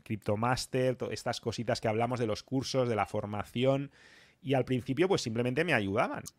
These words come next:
me ayudaban, me guiaban para, para yo poder guiaros a vosotros con mi comunidad, me resolvían dudas, resolvían problemas. Pero claro, poco a poco hablando en los Zooms privados yo me daba cuenta de que cuando menos me descuidaba,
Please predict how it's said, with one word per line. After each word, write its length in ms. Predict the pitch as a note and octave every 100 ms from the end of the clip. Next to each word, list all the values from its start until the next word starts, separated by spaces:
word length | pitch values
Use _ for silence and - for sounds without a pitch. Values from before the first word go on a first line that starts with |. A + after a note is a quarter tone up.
| _ -
me 80 | G2+
ayudaban, 500 | G2+ A2 A#2+ D3 B2+
me 80 |
guiaban 720 | G#2 G#2 A#2 C#3 C#3 C#3+ D3+ - - _ _
para, 400 | - A2+ A2 A2
para 180 | - A2
yo 200 | A2 A#2
poder 220 | B2+ A#2+
guiaros 360 | A#2+ A#2 A2 -
a 40 |
vosotros 600 | - A#2+ D3 C#3 C#3 C#3
con 160 | - A2
mi 80 | G#2
comunidad, 600 | G#2+ A2 A#2 C3+ C#3+ C#3
me 80 | B2
resolvían 520 | A2 G#2+ G#2+ G#2+ G#2+
dudas, 600 | C3+ D3 C#3 C3+ C3+ -
resolvían 540 | - A2 - G#2 A2 G#2+
problemas. 680 | G#2+ G#2+ B2 C#3 C#3 C#3+ - _ _ _ _ - -
Pero 160 | A2+
claro, 180 | B2 E3
poco 160 | C#3+ D#3
a 80 |
poco 180 | F3+ E3+
hablando 640 | C3 A#2 C#3 D#3+ D3+ F#3 - -
en 120 | A#2
los 180 | A2 -
Zooms 240 | C#3 C#3
privados 420 | - C#3 D3 D3+ D3
yo 100 | B2
me 60 |
daba 200 | B2+ C3+
cuenta 420 | C3 C#3+ D3 F3
de 120 | C3+ C3
que 220 | E3 - _ _ _ - -
cuando 320 | B2+ B2 A#2+
menos 240 | B2+ C3
me 80 | C#3+
descuidaba, 760 | C#3+ - D3 D3 E3 F3 A3